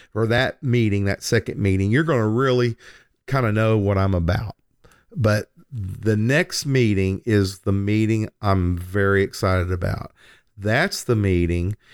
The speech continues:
and that's the meeting you're gonna hire me or say, "Hey, we'll part our ways." But I'm gonna lay out for you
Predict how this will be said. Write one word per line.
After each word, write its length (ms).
and 140
that's 260
the 120
meeting 280
you're 140
gonna 220
hire 360
me 280
or 100
say, 380
"Hey, 300
we'll 160
part 260
our 120
ways." 540
But 140
I'm 220
gonna 200
lay 300
out 240
for 120
you 360